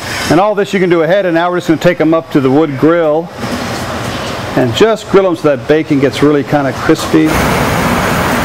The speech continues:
So you can do this over a little charcoal fire too. We're gonna put 'em just enough to let that bacon kinda crisp up. So anyone that's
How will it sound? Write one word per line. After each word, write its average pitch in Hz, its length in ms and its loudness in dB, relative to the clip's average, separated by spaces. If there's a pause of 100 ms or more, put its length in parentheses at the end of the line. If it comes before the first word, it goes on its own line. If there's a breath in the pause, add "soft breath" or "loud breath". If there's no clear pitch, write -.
(2000)
So 156 100 0
you 190 160 -2
can 180 120 -2
do 180 120 0
this 165 160 -2
over 165 100 0
a 156 40 -2
little 143 180 -4
charcoal 165 440 -2
fire 143 300 -2 (100)
too. 147 220 0
We're 131 100 -4 (1000)
gonna 131 240 -2
put 151 140 0
'em 139 220 -2 (600)
just 247 280 -2
enough 180 240 -2
to 160 60 -6
let 151 200 -2
that 135 220 -2
bacon 135 340 -2
kinda 123 220 -2 (120)
crisp 131 280 -2
up. 131 180 0 (2500)
So 170 180 0
anyone 214 360 -4
that's 156 260 -4